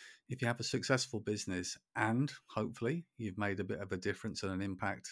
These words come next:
and supported the education system, for me, that's mu-, of much more value.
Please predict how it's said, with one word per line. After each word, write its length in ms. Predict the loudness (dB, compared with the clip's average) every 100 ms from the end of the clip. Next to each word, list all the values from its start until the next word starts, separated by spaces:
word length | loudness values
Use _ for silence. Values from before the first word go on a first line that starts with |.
| -10
and 120 | -6
supported 520 | -6 -2 -2 -2 -2
the 60 | -2
education 600 | -2 -2 -2 -2 -2 -8
system, 460 | -8 -10 -10 -12 -12 -18 -20 -20 _
for 180 | -2 2
me, 380 | 4 6 4 2 -2
that's 360 | 0 0 -2 -12 -8
mu-, 120 | -8 -6
of 120 | -4
much 220 | -4 -4 -8
more 100 | -6
value. 320 | -6 -6 -10